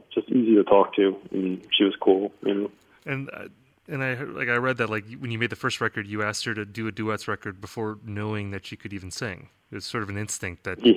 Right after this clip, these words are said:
Speaker 2: it would work.
Speaker 1: Yeah, it was. I was, I was, like, thinking back, I was like, "Wow, what the fuck?" But sometimes if you think too much, you know. Um, I remember 'cause the, I, the initial idea I had was, I was having, like, a weird insomnia thing. I was having,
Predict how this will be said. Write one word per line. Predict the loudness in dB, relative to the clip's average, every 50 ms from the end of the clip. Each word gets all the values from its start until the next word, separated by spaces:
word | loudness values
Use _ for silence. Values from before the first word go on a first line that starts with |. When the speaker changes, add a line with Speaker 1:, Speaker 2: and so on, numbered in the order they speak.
| 6
Speaker 2:
it | 2
would | -4 -4 -4 -4
work. | -4 -4 -4 -4 -6 -10 -18 -20 _ _ _ _ _ _ _ _ _ -20 -20 _ _ -20 -20 -20 _ _ _ _ _ _ -20 -20 -20 -20 -12 _ 6
Speaker 1:
Yeah, | 8 10 10 12 10 10 8 6 2 -4 _ _ _ 2 6
it | 8
was. | 10 10 10 10 10 8 2 -4 -2 2 2
I | 4
was, | 4 4 2 2 2 2
I | 2
was, | 2 2
like, | 2 2 2 4
thinking | 2 4 4 2 2
back, | 2 2 2 2 0
I |
was | -4 -6
like, | -6 -8 -6
"Wow, | -4 -2 0 0 -2
what | -2 -4
the | -8 -6
fuck?" | -2 -2 -2 0 -2 0 0
But | 0 2
sometimes | 2 2 2 2 4 2 2 2 -2
if | -4 -6
you | -6 -4
think | -2 0 0 0 0
too | -2 -2 0
much, | 0 0 0 -2 -2
you | 0 2
know. | 2 2 2 2 -2 _ -18 -20 -20 -20 -20 -20 _ _ -4
Um, | 0 2 4 6 6 6 4 0 -4 -8 _ _ _ _ _ 2
I | 4 6
remember | 8 10 10 10 8
'cause | 8 8 6 6 6
the, | 2 0
I, | 0 0 0 0
the | 0 0 0
initial | 0 0 0 0 0 2 2
idea | 2 0 0 0 2 4 4 4 4 2
I | 0 -2 -2
had | -2 -2 0 0 -2 -4 -6 -8 -6
was, | -6 -4 -4 -6 -8 _ _ _ _ _ _ _ _ _ _ _ _ _ _ _ _ _ _ _ _ _ _ 2
I | 4
was | 4 6
having, | 6 6 6 6
like, | 2 2
a | 2
weird | 2 2 4 4 4 4 4
insomnia | 2 -2 -2 0 2 4 4 6 6 6 6 6 4
thing. | 4 2 2 2 2 2 2 0 0 -2
I | -2 -2
was | -2 0
having, | 2 2 2 2 0 -4 -8 -10 -12 -16